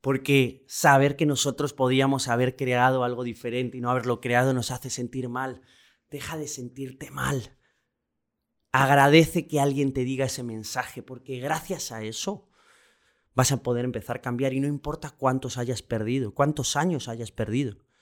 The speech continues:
Lo único que importa es cuántos años estás ganando con esta nueva mentalidad. Para mí es un placer estar aquí el día de hoy compartiéndote todo esto. Espero que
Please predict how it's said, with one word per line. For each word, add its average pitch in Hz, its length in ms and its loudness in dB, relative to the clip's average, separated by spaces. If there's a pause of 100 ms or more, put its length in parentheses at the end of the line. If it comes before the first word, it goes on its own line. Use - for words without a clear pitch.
(420)
Lo 117 180 4
único 131 300 4
que - 100 -6
importa 123 400 -2
es - 340 -10
cuántos 135 500 4
años 131 300 -2
estás 123 420 -4
ganando 120 460 2
con 104 140 -4
esta 101 200 -8
nueva 101 180 -4
mentalidad. 95 580 -14 (1600)
Para 123 180 -2
mí 147 80 4
es 147 120 0
un 160 100 2
placer 135 360 0
estar 131 240 -2
aquí 131 260 -6
el 127 80 -4
día 131 200 4
de 123 120 4
hoy 127 120 4
compartiéndote 120 680 -4
todo 123 280 -4
esto. - 280 -10 (400)
Espero 131 480 -2
que 107 500 0